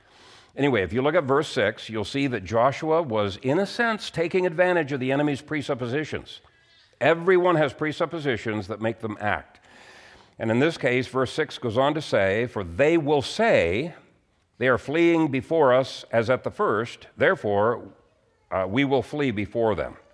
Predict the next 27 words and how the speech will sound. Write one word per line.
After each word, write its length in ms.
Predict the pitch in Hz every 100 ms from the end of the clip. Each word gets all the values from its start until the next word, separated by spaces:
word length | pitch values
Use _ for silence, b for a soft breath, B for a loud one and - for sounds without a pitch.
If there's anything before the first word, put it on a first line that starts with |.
| _ _ _ _ -
So 160 | - 101
presuppositionalism 1300 | 160 185 190 175 143 170 160 123 110 92 92 101 B B B B
helps 340 | - 143 156 170
you 100 | 151
to 80 |
get 200 | 123 113
into 260 | 120 185 214
the 140 | 202
thinking 500 | 185 185 185 180 151
of 100 | 135
the 200 | 104 113
enemy 640 | 131 143 127 92 78 95 127 b b b b
and 160 | 113 98
teaches 420 | 170 190 175 123
you 140 | 127
how 320 | 101 - 170
to 100 | 202
take 440 | 208 - 165 165 123
advantage 880 | 123 95 107 143 170 170 92 82 80
of 160 | 87
that 240 | 98 107 -
thinking. 380 | 127 107 67 - _ _ _ _
Uh, 360 | 82 82 82 92
you 140 | 98
know, 120 | 107
especially 520 | 101 - 151 156 98 78
the, 340 | 78 80 73